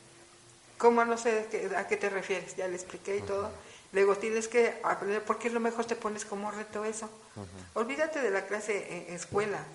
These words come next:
Speaker 1: Dile a papá, en lu-, así como quieres pedirle para tu moto, que dice que ya está grande y quiere una moto, ¿por qué no pides estudiar inglés aparte?".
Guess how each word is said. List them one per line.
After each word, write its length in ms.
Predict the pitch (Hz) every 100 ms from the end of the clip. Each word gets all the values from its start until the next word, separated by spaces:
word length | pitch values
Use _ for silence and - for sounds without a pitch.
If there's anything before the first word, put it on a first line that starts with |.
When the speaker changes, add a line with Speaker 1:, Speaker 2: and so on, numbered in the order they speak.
| -
Speaker 1:
Dile 180 | 190 196
a 80 | 196
papá, 280 | 180 180 190
en 80 | 180
lu-, 100 | 170
así 180 | - 233
como 300 | 247 226 214
quieres 240 | 214 196 196
pedirle 380 | 196 196 202
para 340 | 190 160 151 151
tu 340 | 160 151 143 165
moto, 360 | 185 214 214 -
que 80 | 175
dice 240 | 175 190
que 140 | 160
ya 120 | 160 175
está 400 | - 170 165 156 -
grande 300 | - 180 226 190
y 20 |
quiere 180 | 185 180
una 160 | 190
moto, 320 | 180 185 220 - - - - -
¿por 120 | -
qué 100 | 247
no 160 | 247 254
pides 300 | 233 233 226
estudiar 400 | 190 190 190 196
inglés 400 | 196 185 - -
aparte?". 400 | 185 214 220